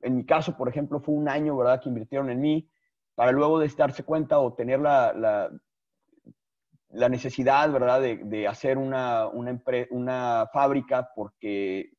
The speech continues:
su producción no era, no era con la capacidad que se requería.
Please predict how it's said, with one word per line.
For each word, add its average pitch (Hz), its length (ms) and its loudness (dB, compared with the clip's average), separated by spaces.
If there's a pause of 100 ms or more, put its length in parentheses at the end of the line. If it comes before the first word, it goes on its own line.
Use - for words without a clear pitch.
su - 140 -20
producción 135 460 -6
no 131 180 -4
era, 127 380 -2 (560)
no 123 340 -2
era 123 600 -2 (180)
con 113 120 -6
la 107 100 -6
capacidad 113 720 -2
que 104 120 -16
se - 100 -18
requería. 85 400 -14